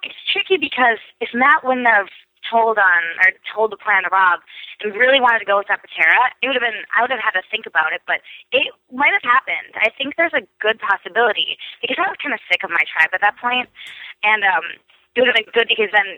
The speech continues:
we were thinking of teaming up with Mike Chisel and a couple more people, but there was no time. Like, I think Matt should have maybe had immunity first time around or a couple more days. We had, like, two days, and it was building the shelter and meeting all these new people. So it was kind of, um,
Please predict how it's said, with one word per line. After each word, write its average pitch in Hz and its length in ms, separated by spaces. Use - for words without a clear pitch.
we 226 120
were 214 120
thinking 220 320
of - 80
teaming 190 260
up 165 120
with 165 180
Mike 156 160
Chisel 226 560
and 175 580
a 196 60
couple 185 300
more 175 120
people, 240 280
but 202 120
there 302 80
was 294 180
no 247 220
time. - 640
Like, 233 100
I 247 140
think 262 240
Matt 202 200
should - 120
have 202 80
maybe 180 180
had 165 200
immunity 170 440
first 170 200
time 165 120
around 196 460
or 170 120
a 160 60
couple - 240
more 170 140
days. 175 340
We 196 80
had, 233 260
like, - 220
two 320 160
days, 208 320
and 196 80
it 190 60
was 180 100
building 190 260
the 160 80
shelter 220 400
and 175 200
meeting 196 200
all 180 100
these 170 200
new 170 100
people. 156 560
So 220 260
it 175 100
was 202 100
kind 240 160
of, 214 140
um, 180 180